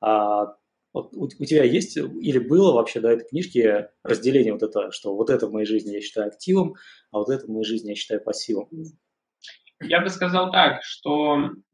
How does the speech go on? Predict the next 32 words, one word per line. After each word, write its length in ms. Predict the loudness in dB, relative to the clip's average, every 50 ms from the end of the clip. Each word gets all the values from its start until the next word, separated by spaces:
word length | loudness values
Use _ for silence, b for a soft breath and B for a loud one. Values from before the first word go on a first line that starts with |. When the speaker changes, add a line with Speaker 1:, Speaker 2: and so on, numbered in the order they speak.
| _ _ _ _ -14
Speaker 2:
эм, 840 | -12 -10 -8 -8 -6 -6 -6 -6 -8 -8 -8 -8 -10 -10 -10 -10 -12
я 440 | -10 -6 -2 0 0 2 2 2 0 2
задумывался, 1000 | 2 2 2 4 4 4 4 4 4 2 2 2 0 -2 -4 -8 -10 -6 -4 -2 0 0 0 0 0 -2 -4 -6 -10 -10 -10 -10 -10 -12 -12 -16
э, 40 | -16
всегда, 540 | -12 -6 -6 -4 -2 2 2 2 2 2 -2
в 60 | -6
принципе, 420 | -6 -6 -4 -4 -6 -8 -6 -4 -4
о 60 | -4 -2
том, 380 | -2 -2 -2 -2 -4 -6 -10 _ _ _ _ -20
что 480 | -16 -8 0 2 2 2 2 -2 -14 _ _ _
приносит 600 | -4 0 2 4 4 4 4 2 0 -2 -4 -2
результат, 600 | 0 0 0 2 0 0 0 0 -2 -4 -4 -8 -12
назовем 320 | -12 -10 -10 -10 -10 -10 -10
так, 160 | -12 -14 -12 -10
и 80 | -8
не 100 | -8 -6
приносит. 500 | -6 -4 -2 2 2 2 2 0 -2 -12 _ _ _ _ _ _ _ _ b b b b b b _ -8
Вот. 420 | -4 -2 0 2 0 0 -2 -4 -12 -20 _ _ -6
Э, 180 | -2 0 0 2
но 520 | 2 2 2 4 4 6 6 6 4 4
действительно 460 | 2 0 -2 0 0 0 0 0 0 2
я 140 | 2 2
не 80 | 2 0
подходил 420 | -2 -4 -4 0 2 4 4 2 2
к 40 | 2
этому 440 | 0 0 0 0 0 0 -2 -6 -8 -6
как, 240 | -4 -4 -4 -4 -2
знаешь, 200 | 0 0 0 -2
такой 240 | -4 -8 -8 -8 -6
в 40 | -2
бухгалтерской 680 | -2 0 2 2 2 2 0 -4 -10 -12 -10 -6 -2
ведомости. 600 | 0 0 0 0 -2 -6 -10 -12 -14 -16 -20 -20